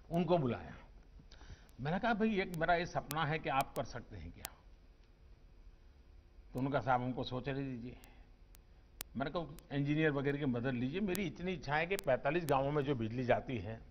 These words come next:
वहां मैं agriculture और domestic को feeder अलग करना चाहता हूं।" तो दोबारा आए, उन्होंने कहा, "साहब, हमें कोई मदद की जरूरत नहीं, हमें दस करोड़ रुपए इस पर खर्च करने की भारत सर-, अ, गुजरात सरकार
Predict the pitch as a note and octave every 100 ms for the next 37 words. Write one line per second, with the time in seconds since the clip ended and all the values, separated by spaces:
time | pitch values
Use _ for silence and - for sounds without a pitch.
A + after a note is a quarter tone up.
0 | - - - - - B2+ C3 F#3+ G#3+ E3
1 | C#3 D#3+ E3+ D#3 F3+ F#3 F3 E3 C3+ C3+
2 | C3+ D#3+ D#3+ F#3+ - C#3 D3+ C3+ A#2+ A2+
3 | G#2+ F#2+ - F#2+ - - - - - -
4 | - - C3 A#2 A#2+ C3 B2+ A#2+ A#2 -
5 | - - - - - - - - - -
6 | - - D#3 E3+ G#3+ F#3+ F#3+ E3+ F#3 -
7 | G3+ A#2+ E3 E3+ E3+ C#3+ C3 C#3 C3+ C#3
8 | C3 B2+ B2+ B2 F#3 F#3+ - - - -
9 | - F#3 C4+ G3+ A2+ A3 - - D#3+ D3+
10 | D3+ D3+ F3 E3+ - E3+ - F#3 - D#3+
11 | E3 F#3 A#2 B2+ C#3+ D3+ B2+ - C3 A2+
12 | B2+ D3 D3 C#3 E3 G#3